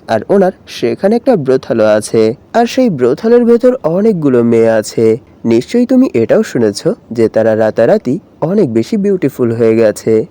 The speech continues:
তুমি কি জানো এরকমটা কি করে হয়েছে?" এইসব শুনে সেই মেয়ে বলে, "হ্যাঁ, আমি এটা জানি, কিন্তু তুমি এই সময় সেই কথা কেন উঠিয়েছ?" এটা শুনে শাইয়ান বলে,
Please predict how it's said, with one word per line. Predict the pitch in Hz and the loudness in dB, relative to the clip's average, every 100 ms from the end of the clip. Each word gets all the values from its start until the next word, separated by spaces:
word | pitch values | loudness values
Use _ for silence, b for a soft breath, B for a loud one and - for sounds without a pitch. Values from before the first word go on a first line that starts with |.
| - | -4
তুমি | 208 233 | -2 2
কি | 214 | 0
জানো | 139 180 165 - _ | 2 2 0 -4 _
এরকমটা | 139 196 233 233 | 0 0 0 -2
কি | 214 110 | -2 -2
করে | - 147 180 | 0 2 2
হয়েছে?" | 202 196 - 208 226 - - | 2 0 0 -2 -2 -10 -4
এইসব | 107 107 - 214 | -2 0 0 0
শুনে | - 254 | 2 0
সেই | 254 269 247 | 0 0 2
মেয়ে | 185 208 | 2 2
বলে, | 139 110 104 - - | 2 0 0 -4 -12
"হ্যাঁ, | - 127 151 _ | -4 -4 -4 _
আমি | - 202 247 | -4 0 2
এটা | 262 214 | 2 2
জানি, | 139 110 107 - - | 2 0 -2 -6 -4
কিন্তু | 117 104 | -2 -2
তুমি | 104 107 107 - | -2 -2 -2 0
এই | 175 208 | 0 0
সময় | - 110 160 | 0 0 2
সেই | 202 214 226 - | 0 0 0 -2
কথা | 92 - 220 | -4 -2 -4
কেন | - 151 | 0 2
উঠিয়েছ?" | 117 107 - 113 - - 104 123 - - - | 2 0 0 -2 -2 -2 -2 -4 -10 -20 -6
এটা | 120 120 | -4 -2
শুনে | 190 247 262 | 0 0 0
শাইয়ান | - 190 170 127 | 2 2 2 2
বলে, | 113 107 110 | 2 2 0